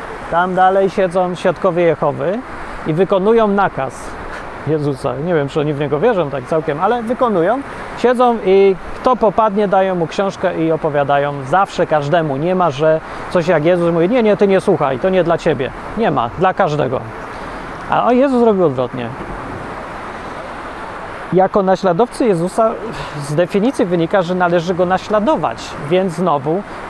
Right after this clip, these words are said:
coś do zastanowienia się dla każdego, kto uważa, że zawsze, bez wyjątków, trzeba każdemu sprzedać tego Jezusa, bo on sam tak nie robił. Ale żeby wiedzieć, kiedy tego nie robić i dlaczego, fajnie znać powody. Stąd ten odcinek i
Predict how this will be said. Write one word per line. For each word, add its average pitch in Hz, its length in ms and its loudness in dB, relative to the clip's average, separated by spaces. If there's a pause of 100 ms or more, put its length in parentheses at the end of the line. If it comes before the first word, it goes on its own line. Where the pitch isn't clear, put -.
(120)
coś 254 180 2
do 247 100 2
zastanowienia 190 600 0
się 196 120 0
dla 175 120 2
każdego, 170 400 0
kto - 140 0
uważa, 180 340 2
że 170 160 2
zawsze, 151 640 0 (320)
bez 180 220 4
wyjątków, 175 640 2
trzeba 196 300 2
każdemu 170 640 2
sprzedać 202 560 0
tego 165 240 2
Jezusa, 147 400 0 (920)
bo 151 80 2
on 185 120 0
sam 202 280 0
tak 196 140 2
nie 180 160 0
robił. 151 280 2 (1500)
Ale 165 200 4
żeby 175 260 4
wiedzieć, 170 260 2
kiedy 175 220 0
tego 156 200 2
nie 185 160 2
robić 156 260 2
i 147 80 0
dlaczego, 180 480 2
fajnie 185 340 2
znać 175 240 -4
powody. 175 420 0
Stąd 175 340 -2
ten 175 180 2
odcinek 156 540 0
i 156 140 2